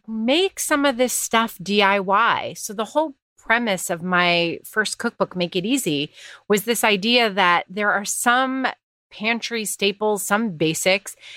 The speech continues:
that are way easier to make homemade than you think and will save you money.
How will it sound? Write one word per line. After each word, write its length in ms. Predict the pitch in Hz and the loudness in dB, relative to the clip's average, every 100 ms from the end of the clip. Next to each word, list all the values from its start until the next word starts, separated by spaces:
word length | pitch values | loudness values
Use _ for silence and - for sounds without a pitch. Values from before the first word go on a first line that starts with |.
| - _ | -20 _
that 260 | 165 208 - | 2 2 2
are 160 | 202 | 0
way 280 | 175 175 214 | 0 2 2
easier 560 | 277 247 202 180 185 185 | 2 -2 -6 -2 -2 -2
to 160 | - | -4
make 340 | 175 175 170 - | -2 0 -2 -2
homemade 400 | 180 170 165 156 | -4 0 -2 -2
than 160 | 156 | -6
you 100 | 147 | -6
think 500 | 147 - 160 127 151 - | -6 0 0 0 -8 -8
and 100 | 180 | -4
will 100 | 190 | -2
save 260 | - 185 | 0 0
you 80 | 185 | 0
money. 360 | 175 - - | 0 0 -2